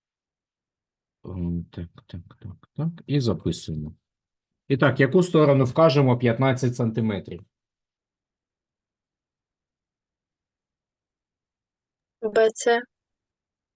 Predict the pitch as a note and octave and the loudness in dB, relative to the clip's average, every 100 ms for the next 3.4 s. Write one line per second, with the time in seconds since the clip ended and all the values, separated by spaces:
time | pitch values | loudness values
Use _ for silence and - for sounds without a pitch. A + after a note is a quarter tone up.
0 | - A#2 A2 A2+ B2+ D#3+ D3 A#2+ C3+ A#2 | -14 -8 -6 -4 -4 -2 -2 -2 -2 0
1 | A2 G#2+ G#2+ A#2 G#2+ G2 F#2 - A2 G#2+ | -2 -2 -2 -4 -8 -16 -20 -10 -8 -4
2 | B2+ G#2+ G#2+ G2+ F#2 A2+ - D3 A2+ G2 | -2 0 0 0 0 -2 -2 -4 -2 -2
3 | A2+ A2+ G#2+ | -2 -2 -4